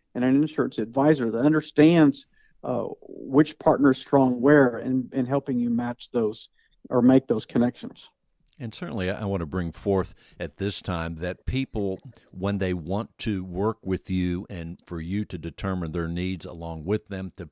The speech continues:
Speaker 2: find, as we say, that balance, one of the beauties is that they can call you on the phone and talk with yourself or someone about tailoring the insurance needs, whether they're a broker or an individual.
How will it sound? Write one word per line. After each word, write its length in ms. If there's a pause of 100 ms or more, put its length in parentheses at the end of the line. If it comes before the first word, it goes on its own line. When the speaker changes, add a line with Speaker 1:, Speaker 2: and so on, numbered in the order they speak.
Speaker 2:
find, 380
as 160
we 140
say, 260
that 260
balance, 720 (460)
one 120
of 60
the 60
beauties 480
is 260
that 240
they 160
can 180
call 380
you 260
on 220
the 80
phone 420
and 160
talk 380 (600)
with 160
yourself 460
or 100
someone 380
about 400
tailoring 560
the 160
insurance 520
needs, 260
whether 240
they're 180
a 60
broker 460
or 200
an 80
individual. 580